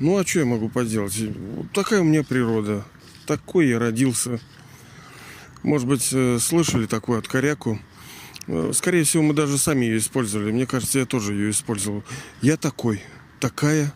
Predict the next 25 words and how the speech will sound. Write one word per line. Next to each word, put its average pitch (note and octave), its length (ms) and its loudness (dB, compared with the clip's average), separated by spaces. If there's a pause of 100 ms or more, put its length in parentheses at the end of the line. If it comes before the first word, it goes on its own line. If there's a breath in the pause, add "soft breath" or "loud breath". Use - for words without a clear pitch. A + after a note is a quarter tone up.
(180)
у A#2+ 60 -2
меня A#2 380 2 (120)
природа". G2+ 580 0 (1120 loud breath)
Так F#3 220 0
мы, D#3 320 6 (540 loud breath)
ну, C#3+ 160 2
скажем, A#2 380 0
оправдываемся, C3 680 0
когда A2+ 400 0 (2750 loud breath)
каким-то C3 440 0
образом A2+ 320 -2
совершаем A#2 500 0
ошибку. A#2 460 -2 (360 loud breath)
Ну A#2 140 2
и A#2 60 2
действительно. A#2 640 -2 (680 loud breath)
Потому C3 280 0
что, C3 240 -2 (720 loud breath)
м, C3 480 -6
если C3 420 2
вы B2 140 2
знаете, C#3+ 340 0
такой B2 300 0
цикл, B2+ 520 0
э, A2+ 680 2